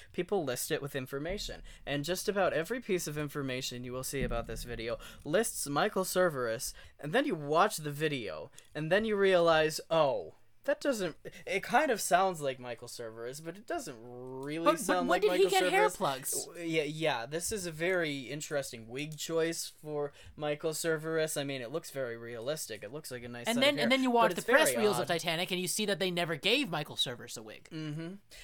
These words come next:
Speaker 1: And then you go to YouTube and look up Mister Andrews' Vision on YouTube, and a lovely poster says, "This isn't Michael Cerveris, it is Matthew Bennett, who understudied the role of Andrews during the first two years and then took over completely after Cerveris left the show."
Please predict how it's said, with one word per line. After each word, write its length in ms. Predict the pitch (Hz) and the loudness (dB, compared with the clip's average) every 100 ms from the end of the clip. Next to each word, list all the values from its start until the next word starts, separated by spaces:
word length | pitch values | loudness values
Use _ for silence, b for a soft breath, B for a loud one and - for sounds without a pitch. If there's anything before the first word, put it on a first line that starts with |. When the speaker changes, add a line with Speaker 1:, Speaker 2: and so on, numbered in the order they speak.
| B | B
Speaker 1:
And 220 | 165 175 | 2 2
then 180 | 170 247 | 6 6
you 120 | 269 | 4
go 220 | 175 185 180 | 4 4 6
to 100 | 160 | 2
YouTube 680 | 143 156 160 - 131 120 | 0 0 0 0 -2 -2
and 120 | 127 143 | -2 -2
look 160 | 160 | 0
up 120 | 147 | 0
Mister 320 | 143 190 - 147 | 0 -2 2 2
Andrews' 440 | 143 139 131 131 | 2 0 -4 -4
Vision 400 | 135 147 139 127 | 0 0 2 0
on 120 | 117 | -2
YouTube, 460 | 113 110 - 123 131 B B - | -4 -6 -4 -6 -6 B B 0
and 500 | 143 143 135 135 127 | 4 6 4 0 -2
a 160 | 131 | 0
lovely 340 | 139 196 151 135 | 4 2 2 -2
poster 440 | - 117 - 135 | -2 -4 -4 -4
says, 320 | 135 135 135 - B | -2 -2 -2 -8 B
"This 240 | 175 220 226 | 6 6 6
isn't 260 | 190 175 | 4 4
Michael 300 | 151 151 156 | 4 2 2
Cerveris, 580 | 147 170 165 139 131 147 B B | 2 4 4 2 0 -2 B B
it 120 | 170 | 6
is 160 | 180 170 | 6 8
Matthew 400 | 175 226 185 160 | 6 6 4 2
Bennett, 420 | 147 139 127 131 | 4 2 0 -2
who 180 | 139 151 | -2 2
understudied 640 | 190 160 151 156 151 143 | 4 2 2 2 2 2
the 80 | 139 | 0
role 200 | 135 135 | 2 2
of 100 | 139 | 2
Andrews 640 | 131 131 135 139 139 135 | 0 0 -2 -2 -2 -2
during 240 | 156 170 | 0 2
the 80 | 160 | 0
first 360 | 135 202 226 - | 0 0 0 0
two 140 | - | 2
years 360 | 156 139 143 143 B B | 2 2 0 -2 B B
and 140 | 156 | 2
then 40 | 190 214 | 4 4
took 240 | 220 190 165 | 2 0 4
over 420 | 170 175 175 175 | 6 6 4 2
completely 640 | - 156 - 185 156 139 | 0 -4 0 2 2 2
after 280 | 135 135 143 | 0 0 -2
Cerveris 440 | - 170 151 139 | 2 2 2 0
left 240 | 143 131 - | 0 -4 -4
the 80 | 113 | -8
show." 340 | - 87 64 | -6 -6 -8